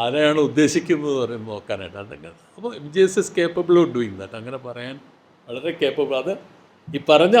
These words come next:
ആൾക്ക് യാതൊരു ബുദ്ധിമുട്ടും വിഷമവും ഉണ്ടായില്ല എന്നുള്ളതാണ് അതിൻ്റെ വേറൊരു തമാശ. അതും ഇതിൻ്റെ ഒരു ഭാഗം മാത്രം. So, we are into a period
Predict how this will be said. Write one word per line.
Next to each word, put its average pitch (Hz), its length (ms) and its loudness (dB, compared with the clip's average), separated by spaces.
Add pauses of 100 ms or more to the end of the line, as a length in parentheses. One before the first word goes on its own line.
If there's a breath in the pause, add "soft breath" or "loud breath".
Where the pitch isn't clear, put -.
ആൾക്ക് 196 280 6
യാതൊരു 170 300 6
ബുദ്ധിമുട്ടും 151 440 2
വിഷമവും 151 380 0
ഉണ്ടായില്ല 143 400 -2 (100)
എന്നുള്ളതാണ് 123 400 -8
അതിൻ്റെ 127 240 -10
വേറൊരു 113 320 -8
തമാശ. 92 240 -20 (720)
അതും 151 180 -12 (480)
ഇതിൻ്റെ 123 240 -6
ഒരു 135 80 0 (100)
ഭാഗം 107 360 -2
മാത്രം. - 260 -16 (800)
So, 175 100 -4 (960)
we 143 120 -2 (100)
are 160 180 8
into 151 180 2 (120)
a 165 40 -6 (120)
period 139 360 2